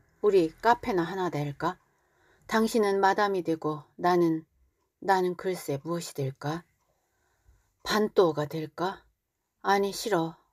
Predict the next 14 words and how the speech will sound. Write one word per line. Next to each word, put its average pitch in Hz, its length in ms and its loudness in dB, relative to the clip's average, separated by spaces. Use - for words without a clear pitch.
반또가 180 600 0
되면 156 520 -4
뒷방에서 185 720 -2
치부나 214 400 -2
하고 170 220 -4
앉았게. 147 600 -4
우리 226 180 6
정선이는 185 800 0
어떤 185 380 -2
논팽이하고 180 800 -2
손을 220 340 2
잡는지 185 800 -2
입을 202 280 0
맞추는지 156 720 -2